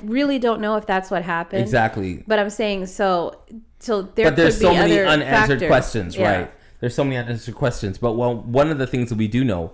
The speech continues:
Speaker 2: is, is that they have for so long heralded the idea that a vow is a vow. And it doesn't matter if you lose your mind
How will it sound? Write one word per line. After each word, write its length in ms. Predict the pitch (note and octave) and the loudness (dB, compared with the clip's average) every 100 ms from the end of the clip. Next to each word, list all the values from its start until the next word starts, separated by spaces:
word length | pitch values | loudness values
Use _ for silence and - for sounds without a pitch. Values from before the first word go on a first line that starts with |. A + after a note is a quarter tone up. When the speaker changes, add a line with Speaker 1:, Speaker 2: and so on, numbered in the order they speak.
| - - - | -16 -20 -2
Speaker 2:
is, 160 | C3+ A#2+ | 0 2
is 140 | A2+ | 0
that 400 | A2+ G#2 - - - | 0 -2 -4 -12 -8
they 260 | G#2 D3 D#3+ | 0 2 0
have 280 | C#3 A2 | -4 -6
for 160 | - A2 | -4 -8
so 320 | - - B2+ | -6 -2 -2
long 600 | C3+ B2+ A#2+ G#2 D#2+ D2 - - - | 0 0 0 -2 -4 -10 -18 -20 -12
heralded 640 | - C3+ C#3+ C3 A#2 G#2 | -4 0 0 0 -2 -2
the 160 | G#2+ - | -6 -6
idea 480 | G#2 G2 G#2+ A#2 F2+ | -4 -4 -4 -2 -2
that 140 | G2 | -4
a 40 | F#2 | -4
vow 260 | G#2+ A2 | -2 -2
is 100 | A2+ | -2
a 40 | G#2+ | -2
vow. 380 | G2+ F2+ D#2+ - | -4 -4 -8 -8
And 100 | A2 | -6
it 20 | |
doesn't 260 | G2+ A#2 B2+ | -4 -4 -2
matter 220 | B2 A#2+ | -2 -2
if 180 | - G2 | -4 -6
you 120 | G#2 | -4
lose 340 | G#2 A2+ B2+ G#2+ | -2 0 0 0
your 120 | G2 | -2
mind 540 | G#2 A#2+ D#3 G#3 G#3 | -4 -4 -2 -2 -4